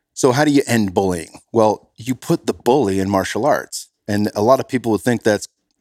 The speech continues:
contradictory because now you're gonna teach somebody who has aggression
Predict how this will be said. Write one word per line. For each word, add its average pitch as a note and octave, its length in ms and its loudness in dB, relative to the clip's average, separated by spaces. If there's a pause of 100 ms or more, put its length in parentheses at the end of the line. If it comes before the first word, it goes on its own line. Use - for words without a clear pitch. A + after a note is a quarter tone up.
(160)
contradictory A#2 640 -2
because F#2+ 300 -4
now A2 120 2
you're A#2+ 100 0
gonna A2+ 160 -2
teach - 320 -8
somebody G#2 260 -2
who G2 60 0
has G#2 140 -2
aggression G2+ 640 -4